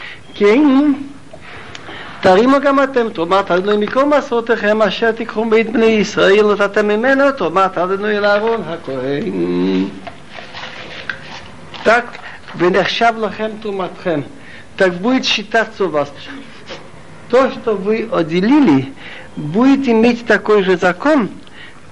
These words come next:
как вот когда евреи отделяют э, зерно.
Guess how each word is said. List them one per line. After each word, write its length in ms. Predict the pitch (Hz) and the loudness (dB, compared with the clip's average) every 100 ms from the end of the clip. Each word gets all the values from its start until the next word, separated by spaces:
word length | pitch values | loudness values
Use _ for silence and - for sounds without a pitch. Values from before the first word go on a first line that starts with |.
| - | -4
как 320 | 226 254 254 | 0 0 0
вот 140 | 254 | -6
когда 280 | - 208 202 | -4 -4 0
евреи 420 | 202 190 196 233 | 0 0 -2 0
отделяют 680 | 220 185 185 185 185 180 165 - - - - - - - | 2 2 2 4 4 2 0 -8 -18 -18 -20 -20 -16 -2
э, 440 | - 160 165 165 | 2 2 2 2
зерно. 520 | 147 208 214 196 135 | 2 2 4 4 2